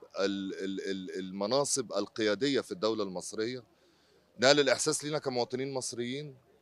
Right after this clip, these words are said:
نقل الإحساس ل، آه، آه، المواطن المصري محمود الخطيب،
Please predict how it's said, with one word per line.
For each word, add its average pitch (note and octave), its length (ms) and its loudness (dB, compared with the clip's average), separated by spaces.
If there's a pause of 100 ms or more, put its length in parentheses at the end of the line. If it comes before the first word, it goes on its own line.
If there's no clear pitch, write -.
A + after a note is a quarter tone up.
(300)
نقل B2+ 220 6
الإحساس C3 640 0
ل، C3+ 380 -6 (160)
آه، G2 380 0
آه، F#2 500 -2 (320)
المواطن C3+ 480 2
المصري B2+ 480 -2 (360)
محمود C3+ 320 -2
الخطيب، B2+ 440 -4